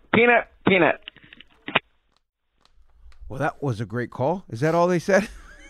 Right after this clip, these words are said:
Speaker 2: People, can we hear it again, please? What did they say?
Speaker 1: Peanut, peanut,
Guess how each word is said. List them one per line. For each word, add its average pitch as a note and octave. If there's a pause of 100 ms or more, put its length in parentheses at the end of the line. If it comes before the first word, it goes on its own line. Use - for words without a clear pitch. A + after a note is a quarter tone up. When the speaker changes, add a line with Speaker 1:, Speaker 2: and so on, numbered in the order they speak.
(2750)
Speaker 2:
People, G3 (140)
can F#3+
we A3+
hear B3+
it B3+
again, A#3+
please? E3
What G3
did A3
they A#3
say? A#3+ (1500)
Speaker 1:
Peanut, A3+ (240)
peanut, A#3